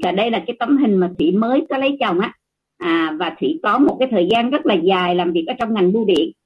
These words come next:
Thủy có mười bảy năm Thủy làm ở trong ngành bưu điện. À, và,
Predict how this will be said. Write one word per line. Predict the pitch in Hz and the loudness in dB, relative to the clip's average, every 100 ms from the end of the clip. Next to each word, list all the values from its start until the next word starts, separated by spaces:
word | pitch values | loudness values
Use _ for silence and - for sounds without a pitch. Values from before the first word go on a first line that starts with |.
| - | -8
Thủy | 147 | -4
có | 208 | 2
mười | 262 254 214 185 | 4 6 6 2
bảy | 160 - 220 | 0 -4 0
năm | 262 254 254 - _ _ - | 2 2 0 -4 _ _ -4
Thủy | 196 | -2
làm | 220 190 | -2 -4
ở | 233 | -4
trong | 233 233 | -4 -2
ngành | 208 180 | 0 2
bưu | 202 | 2
điện. | 220 180 135 - _ _ _ _ _ | 2 2 0 -6 _ _ _ _ _
À, | 165 175 165 165 165 165 175 185 | -2 0 2 2 4 2 0 -4
và, | 185 175 170 160 160 | -2 -2 -2 -4 -6